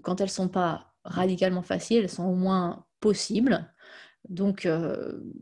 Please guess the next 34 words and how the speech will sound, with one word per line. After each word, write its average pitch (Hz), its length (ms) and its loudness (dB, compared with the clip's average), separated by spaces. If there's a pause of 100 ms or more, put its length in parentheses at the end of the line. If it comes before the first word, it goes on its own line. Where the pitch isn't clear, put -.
(480)
il - 80 -10
n'y - 100 2
a 151 60 2
pas 220 100 2
de 214 120 4
crainte 247 320 0
à 208 60 6
avoir 196 280 4
sur 196 140 -2
les 185 80 2
lectures 214 340 -2
que 208 100 -4
je 196 80 0
vais 208 80 4
vous 190 60 0
conseiller. 180 500 -6 (580)
La 208 60 -2
première 285 300 2
lecture 254 240 2
que 277 80 4
je 233 80 4
vous 226 80 0
conseille, 240 580 2
c'est 214 220 -4
celle 247 500 2
de 196 160 -2
l'Apologie 220 460 2
de 247 60 -12
Socrate 214 520 -4
de 208 200 0
Platon. 190 360 -2 (720)
Dans 220 300 2
ce 277 120 -2
texte, 240 720 0